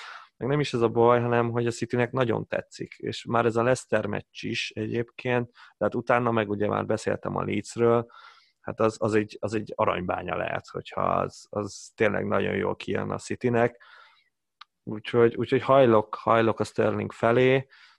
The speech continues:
de még, de még gondolkodóba vagyok, és a Manét se zártam ki teljesen,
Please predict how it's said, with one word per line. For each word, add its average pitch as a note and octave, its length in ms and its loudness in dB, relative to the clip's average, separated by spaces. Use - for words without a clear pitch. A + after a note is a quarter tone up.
de G#2+ 360 -2
még, A2 440 0
de G#2 100 -6
még G#2 160 -4
gondolkodóba G#2 640 -2
vagyok, A2+ 380 0
és - 240 -6
a G#2 120 0
Manét B2 400 2
se - 140 -6
zártam A2+ 440 0
ki A2 120 -6
teljesen, A#2+ 800 -2